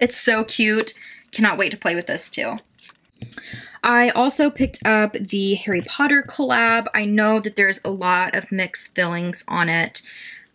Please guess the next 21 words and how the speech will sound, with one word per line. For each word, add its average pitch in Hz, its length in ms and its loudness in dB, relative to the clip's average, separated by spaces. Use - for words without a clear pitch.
Um, 190 380 4
I 196 240 2
feel 247 200 2
like 196 520 0
you 202 120 2
should 196 200 -2
just 180 240 -4
go 180 280 2
with 175 600 -2
how 254 240 4
you 269 180 4
feel 254 300 2
in 262 80 4
it. 254 280 2
I - 60 0
usually 226 380 2
try 214 300 2
to 202 180 -2
avoid 208 460 4
purchases 202 760 0
from 185 580 4